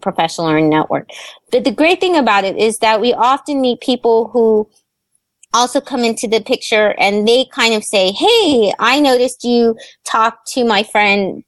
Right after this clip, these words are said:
John here, and so I can help you with an answer to a question or something that you need." And so often,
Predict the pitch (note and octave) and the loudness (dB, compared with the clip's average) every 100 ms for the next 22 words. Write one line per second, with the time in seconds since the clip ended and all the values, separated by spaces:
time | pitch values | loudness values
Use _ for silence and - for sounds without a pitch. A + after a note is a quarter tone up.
0 | _ - G#3+ G#3+ G#3+ B3 F#3 F3+ F3+ - | _ -2 0 0 -2 -2 -2 0 -2 -6
1 | - - - G#3+ G#3+ G#3+ - A3 G#3+ G3+ | -20 -14 -2 0 0 -2 0 2 2 0
2 | - A#3 C#4 D#4 - B3+ A#3 G#3 G3+ G3+ | 0 2 2 -2 -4 -4 -2 -2 -2 -2
3 | G3 F#3 F#3 F3 F#3+ F#3+ G3 - F#3+ - | 0 0 0 -2 0 0 0 -2 -2 -2
4 | F#3 F#3 F#3 F3 - F3 E3 - E3 E3+ | -4 -4 -6 -6 -6 -4 -4 -2 0 2
5 | E3+ F3 F#3+ F#3+ F3 D#3+ - G3+ A#3 A3+ | 2 0 -4 -2 -2 0 0 2 2 2
6 | G3 D#3 F3+ - - - A3+ A3+ C4 B3 | 2 0 -4 -12 -12 0 0 2 2 0
7 | - A3+ C#4+ F4 F4 C#4+ | 0 0 0 0 -2 -2